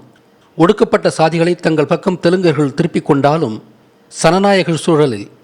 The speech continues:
அது மட்டும் போதாது. மேல் சாதிகளிலும் தங்களுக்கு வாக்கு வங்கி வேண்டும். அதற்கு அவர்கள் பயன்படுத்திய தந்திரம்தான் பெண்ணுரிமை. தமிழர்கள்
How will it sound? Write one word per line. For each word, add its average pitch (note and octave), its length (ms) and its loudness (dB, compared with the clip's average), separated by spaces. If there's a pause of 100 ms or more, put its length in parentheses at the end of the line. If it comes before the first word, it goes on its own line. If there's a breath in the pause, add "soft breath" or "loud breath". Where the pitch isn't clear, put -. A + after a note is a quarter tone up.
(300)
அது D3+ 180 2
மட்டும் E3+ 380 -4
போதாது. A2+ 380 -4 (280)
மேல் G3+ 280 4
சாதிகளிலும் C#3+ 540 0 (100)
தங்களுக்கு D#3 400 0
வாக்கு D#3 300 0
வங்கி C3 300 -2
வேண்டும். G#2 320 -8 (520)
அதற்கு D3+ 320 2
அவர்கள் C3 340 0
பயன்படுத்திய E3 460 0
தந்திரம்தான் A#2 600 -2 (240)
பெண்ணுரிமை. A2 480 -2 (500)
தமிழர்கள் F3 460 2